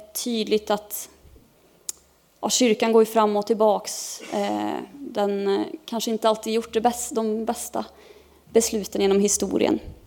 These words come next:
Eh, och när man börjar handla i egen kraft, då går det utför.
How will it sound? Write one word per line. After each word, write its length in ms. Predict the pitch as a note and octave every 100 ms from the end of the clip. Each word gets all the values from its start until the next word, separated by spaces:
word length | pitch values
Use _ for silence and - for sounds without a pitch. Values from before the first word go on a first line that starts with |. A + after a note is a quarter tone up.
| - _ _ - - - - -
Eh, 640 | G#3+ G#3 A#3 A#3 - A#3
och 120 | - A3
när 140 | G#3+
man 180 | G#3+ G#3+
börjar 180 | A3 G#3+
handla 300 | A#3 G#3+ G#3
i 120 | A3
egen 220 | G#3 G3+
kraft, 340 | - G#3 -
då 320 | - G3+ G3+ A3 - _ _ -
går 200 | G#3+ G3+
det 100 | -
utför. 580 | G3+ G#3 - - -